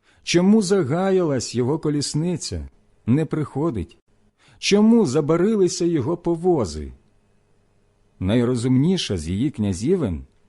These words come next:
їй і відповідає, сама до себе стиха промовляє: «Певно, знайшли,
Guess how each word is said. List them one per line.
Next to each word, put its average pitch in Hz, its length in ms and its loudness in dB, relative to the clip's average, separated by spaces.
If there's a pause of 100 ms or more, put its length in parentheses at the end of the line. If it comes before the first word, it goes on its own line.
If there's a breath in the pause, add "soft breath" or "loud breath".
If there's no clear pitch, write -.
(400)
їй 120 540 -2
і 151 100 0
відповідає, 165 880 -2 (320)
сама 131 420 -2
до 139 140 -2
себе 131 400 -4
стиха 147 480 -4
промовляє: 107 760 -6 (1400)
«Певно, 185 480 4
знайшли, 160 760 -2